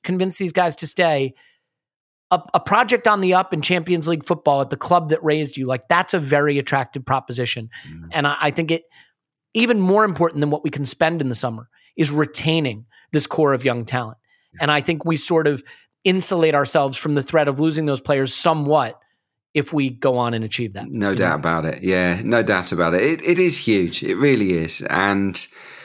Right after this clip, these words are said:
Speaker 2: yeah, th-, there's absolutely no chance that any of our prize assets would want to leave if we, if we were in the Champions League next season. It's as simple as that. So yeah, it's exciting. Oh, for me,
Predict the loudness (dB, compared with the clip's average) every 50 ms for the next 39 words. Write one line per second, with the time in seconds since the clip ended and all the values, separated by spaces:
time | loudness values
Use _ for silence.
0 | -20 -18 -4 0 0 0 0 0 -2 0 0 2 2 2 0 0 0 2 2 2
1 | 2 2 2 2 4 2 2 2 0 0 0 0 0 -2 -2 0 0 0 0 0
2 | 0 0 0 0 0 0 0 0 0 2 0 0 -2 -2 -2 -2 -2 -2 -2 -4
3 | -2 -2 0 0 0 -2 -2 0 2 2 2 2 0 -2 -6 -6 -6 -6 -4 -4
4 | -6 -4 -2 -2 0 0 2 0 0 0 0 -2 -2 -2 -2 -2 -2 -2 -2 -2
5 | 0 0 0 0 0 -2 -2 -2 -2 0 0 0 0 -2 -2 -2 0 0 0 0
6 | 0 0 0 0 2 2 0 0 0 0 0 0 0 0 2 2 2 2 0 -2
7 | -4 -2 2 2 2 2 0 -2 -8 -14 -12 -12 -12 -12 -4 0 2 4 4 4
8 | 2 2 2 2 2 2 2 2 0 0 0 2 4 4 4 4 2 2 2 2
9 | 2 2 -2 -4 -8 -16 -16 -14 -14 -10 -6 -4 -4 -4 -4 _ -18 -20 -20 -20
10 | -18 _ -4 -2 0 0 2 2 4 4 4 4 4 2 0 -2 -4